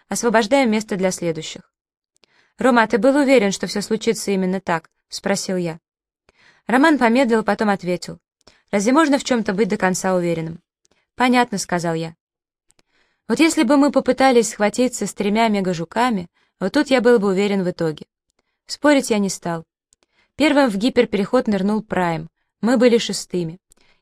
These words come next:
И первым, что я увидел, когда мы вышли в пространство свеженаречённой звезды Привал, был мегажук.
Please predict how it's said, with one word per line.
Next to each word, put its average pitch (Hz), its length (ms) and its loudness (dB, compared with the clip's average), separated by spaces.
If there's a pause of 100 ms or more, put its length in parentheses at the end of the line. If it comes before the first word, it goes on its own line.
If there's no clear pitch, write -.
И 180 60 -8
первым, 285 360 2
что - 160 -2
я 247 120 4
увидел, 226 380 2
когда 202 260 0
мы 208 120 0
вышли 196 320 -4
в - 80 -16
пространство 190 720 -4 (240)
свеженаречённой 208 880 0
звезды 185 340 -4
Привал, 180 480 -4 (300)
был 247 220 2
мегажук. 180 600 -4